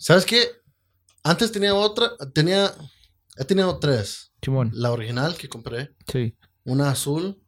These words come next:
Speaker 2: Ajá.
Speaker 1: y la que tengo ahorita.
Speaker 2: Ok.
Speaker 1: Los dos viejitos
Speaker 2: Sí.
Speaker 1: estaban como los, pues lo viejito era.
Speaker 2: Ok.
Speaker 1: Era en, en sol.
Speaker 2: Sol,
Speaker 1: Ah.
Speaker 2: do, re y la, ¿no?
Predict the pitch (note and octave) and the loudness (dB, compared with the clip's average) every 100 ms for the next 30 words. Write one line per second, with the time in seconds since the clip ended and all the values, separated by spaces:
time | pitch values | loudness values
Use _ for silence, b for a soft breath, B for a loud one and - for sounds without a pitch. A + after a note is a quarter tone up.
0 | - A#2+ A2+ A2+ G#2+ A#2+ A#2 A2 G#2+ B2 | -4 0 2 0 -2 -6 -12 -12 -12 -12
1 | G#2+ G2+ - A2+ A2 A2 A2 A#2+ A#2+ A2+ | -14 -16 -8 -6 -4 -4 -2 -2 -2 -2
2 | C#3 D#3 - - - B2 A#2+ D3+ F3+ D#3 | 0 0 -4 -8 -12 -10 -8 -8 -6 -6
3 | C#3+ - - - - A#2+ A2 G#2+ B2+ B2+ | -4 -8 -12 -10 -6 -4 -6 -6 -4 -4
4 | C3 B2 A2 G#2+ G#2+ G#2 - - - - | -4 -8 -10 -10 -10 -12 -14 -18 -18 -14
5 | G#2 G2+ A2 C3+ A2 G#2+ G#2 G2+ A#2 - | -14 -12 -14 -14 -12 -12 -14 -10 -8 -6
6 | A#2 A2 G#2 A2 A#2 A#2+ G#2 G2+ G2 G2 | -4 -6 -6 -8 -8 -8 -10 -12 -16 -20
7 | G#2+ A2 _ _ _ _ _ _ _ _ | -20 _ _ _ _ _ _ _ _ _
8 | _ _ _ A#2+ G2+ - B2+ G#2+ - C3 | _ _ _ -12 -8 -4 -4 -4 -2 0
9 | C3+ C3+ C3+ C3 A#2 B2+ C3+ C3+ C3 B2+ | 0 0 0 -2 0 0 0 0 0 0
10 | B2+ B2 A#2 A#2+ B2 B2 A#2+ A#2+ A#2 G#2+ | 0 -2 -2 -2 -2 -2 -2 -2 -2 -4
11 | - - G#2+ G2+ G2 G2+ G2 B2+ D3 D3+ | -8 -8 -6 -4 -2 -2 -4 -2 -2 0